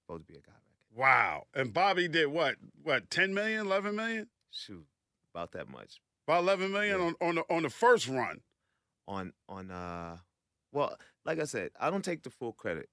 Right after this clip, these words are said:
Speaker 1: You know, Babyface and L A.
Speaker 2: Yes, yeah, yeah. They
Speaker 1: Shoot,
Speaker 2: laced
Speaker 1: they,
Speaker 2: him.
Speaker 1: They were the big brothers.
Speaker 2: Yes.
Speaker 1: You know, I just came in with my two cents, which was my prerogative, and, um, was it I'll Be Good to You? No, what was it?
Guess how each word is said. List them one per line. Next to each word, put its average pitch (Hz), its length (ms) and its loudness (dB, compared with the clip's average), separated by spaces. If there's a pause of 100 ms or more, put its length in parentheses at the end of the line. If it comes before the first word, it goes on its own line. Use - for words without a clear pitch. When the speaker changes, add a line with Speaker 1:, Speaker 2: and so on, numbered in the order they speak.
(220)
Speaker 1:
You 98 160 -12
know, 92 100 -4
Babyface 104 640 -6
and 90 80 -14
L 92 140 -2
A. - 40 2
Speaker 2:
Yes, 139 240 2
yeah, 151 180 4
yeah. 123 220 2
They 123 80 0
Speaker 1:
Shoot, 131 200 -2
Speaker 2:
laced 160 240 2
Speaker 1:
they, 107 60 0
Speaker 2:
him. 104 180 -2 (440)
Speaker 1:
They 104 120 -2
were 107 120 -2
the 101 80 -4
big 92 260 -4
brothers. 78 480 -8
Speaker 2:
Yes. 135 320 6
Speaker 1:
You 85 60 -4
know, 85 60 0
I 104 120 4
just 101 240 -6
came 104 260 -2
in 95 140 -4
with 90 100 -10
my 92 420 -2
two 117 180 -14
cents, - 480 -6 (580)
which 98 160 -10
was 92 320 -10
my 101 160 2
prerogative, 110 720 0
and, 95 240 -2
um, 82 480 -8 (560)
was 90 160 -16
it 78 140 -14
I'll 90 160 -16
Be 90 100 -20
Good 104 200 -20
to - 100 -20
You? - 120 -20
No, 98 340 -6 (560)
what 87 120 -20
was 123 140 -20
it? 80 140 -20